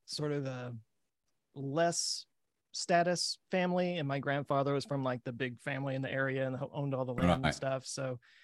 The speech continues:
Speaker 1: um, it was, it's, it's funny how these things kinda trickle down through the generations and stuff. 'Cause, like, my mom
Speaker 2: Yeah.
Speaker 1: is always talking about how my grandmother was, was very, like, you had to, like, live up to this standard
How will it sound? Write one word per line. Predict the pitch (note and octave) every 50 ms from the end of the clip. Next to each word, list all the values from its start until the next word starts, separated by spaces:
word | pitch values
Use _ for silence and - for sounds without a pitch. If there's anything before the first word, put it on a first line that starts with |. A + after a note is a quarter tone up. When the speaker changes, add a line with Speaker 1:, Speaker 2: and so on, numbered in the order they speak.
| - _ _ _
Speaker 1:
um, | - C#3 C3 B2+ A#2+ A#2 - _
it | - D#3+
was, | D#3 D#3+ D3+ C3 A#2+ - - - _ _ _ _ _ _ _ _ _ _ _
it's, | - F#3+ - F3
it's | A3 B3 A3+ -
funny | - A3 A3 G#3
how | F#3 F#3
these | F3 E3+ D#3+ -
things | - E3+ E3 -
kinda | - E3 C#3+ C#3
trickle | - - D#3+ C#3 D#3 C#3
down | C3+ C#3+ C#3+ C#3+ C#3
through | D3 D3+
the | C#3+
generations | C#3+ C3 D3 C#3+ C#3 C3+ C3+ C3+ C3 - D3 C#3+ B2
and | C3+ C#3
stuff. | C3+ - C#3+ C3+
'Cause, | - D#3+ C3
like, | C3+ C3+ C3 - - _ C3+ - _
my | - D3+ D3+ D#3+ D#3
mom | D#3 D3+ D3+
Speaker 2:
Yeah. | E3 D3+
Speaker 1:
is | C#3
always | C#3+ C#3 C#3 C3+ -
talking | D3+ C#3 C#3
about | C#3 C3+ B2+
how | C3+
my | C3+ C3+ C3
grandmother | B2 C3 C3+ C3+ C3+ C3+ C3+ B2+ C3+ B2+
was, | B2 B2+ B2+ B2 - - -
was | C#3+ C#3+ B2+
very, | C3 D3 C#3+ C#3 C3+ C#3
like, | B2 B2 A#2+ B2+ -
you | - C#3+
had | - E3 D#3 D3 -
to, | - C3+
like, | A#2+ B2 A#2 - _
live | C#3 D3 D#3 C#3
up | C#3 D#3 C3+ -
to | D3
this | B2+ B2+ B2 -
standard | - - D#3 D#3+ D#3 D3+ C#3+ C#3+ C3 A#2+ A#2+ A2+